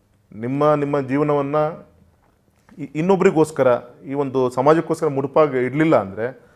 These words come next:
ನೀವು ಬದುಕಿದ್ರೂ ಕೂಡ ಸತ್ತಂತೆ ಅಂತ ಅವ್ರು ಹೇಳಿದ್ದ ಒಂದು ಮಾತುಗಳೇನಿದೆ, ಮತ್ತು ನಾನು ಅಲ್ಲಿ ಕಂತ-, ಕಲ್ತಂಥ ಅನೇಕ, ಅನೇಕ ಭಗವದ್ಗೀತೆ ಶ್ಲೋಕಗಳಿರ್ಬೋದು,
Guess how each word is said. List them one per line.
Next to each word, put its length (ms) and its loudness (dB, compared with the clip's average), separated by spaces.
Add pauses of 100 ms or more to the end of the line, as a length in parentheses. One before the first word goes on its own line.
(220)
ನೀವು 120 -6
ಬದುಕಿದ್ರೂ 440 0
ಕೂಡ 140 0
ಸತ್ತಂತೆ 440 -2
ಅಂತ 120 -4
ಅವ್ರು 220 -2
ಹೇಳಿದ್ದ 280 2
ಒಂದು 160 -4
ಮಾತುಗಳೇನಿದೆ, 680 -2 (440)
ಮತ್ತು 140 -6
ನಾನು 80 0
ಅಲ್ಲಿ 160 0
ಕಂತ-, 340 0
ಕಲ್ತಂಥ 420 0
ಅನೇಕ, 360 0
ಅನೇಕ 380 0
ಭಗವದ್ಗೀತೆ 840 -2
ಶ್ಲೋಕಗಳಿರ್ಬೋದು, 1080 -6